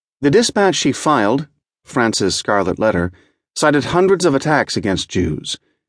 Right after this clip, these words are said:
children assaulted, synagogues destroyed, school buses stoned, demonstrators howling, "Kill the Jews." Her guide through this terrain was a retired Parisian police officer named Sami Gozlan,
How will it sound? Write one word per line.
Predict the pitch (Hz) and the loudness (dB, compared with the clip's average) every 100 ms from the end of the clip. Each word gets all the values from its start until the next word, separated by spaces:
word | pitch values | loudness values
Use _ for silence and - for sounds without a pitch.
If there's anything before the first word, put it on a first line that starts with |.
| _ _ - | _ _ -2
children | 139 131 135 139 | 2 2 2 0
assaulted, | 117 - 117 113 131 131 _ _ _ | -2 0 0 0 -2 -6 _ _ _
synagogues | - 131 123 120 117 101 | 0 2 4 2 0 -2
destroyed, | 104 - 117 92 92 - _ _ _ | -4 -2 0 0 -2 -6 _ _ _
school | - - 170 | -8 2 2
buses | 135 135 127 104 | 4 2 0 -2
stoned, | - 131 123 131 143 - _ _ - | -2 0 2 0 -2 -6 _ _ 0
demonstrators | 135 139 139 - 127 120 - | 4 4 2 0 0 0 0
howling, | 139 143 117 107 | 0 2 2 0
"Kill | - - 151 160 | -2 0 2 4
the | 147 135 | 2 0
Jews." | 117 117 87 - - - - _ _ _ _ _ _ _ _ | 0 0 0 -2 -8 -10 -10 _ _ _ _ _ _ _ _
Her | 135 | 0
guide | 127 131 117 | 4 2 2
through | 160 | 2
this | 147 113 | 2 2
terrain | - 117 123 123 110 | 0 2 2 2 2
was | 101 | 2
a | 110 | 2
retired | 104 - 123 120 110 | 0 0 2 2 0
Parisian | 92 117 135 120 120 110 | 0 2 2 2 0 0
police | 117 143 135 | 0 0 0
officer | 104 92 92 104 | -2 -2 -2 0
named | 101 101 90 | 0 0 -2
Sami | - 135 127 | -2 0 2
Gozlan, | 120 117 104 117 101 76 | 2 2 2 0 -2 -2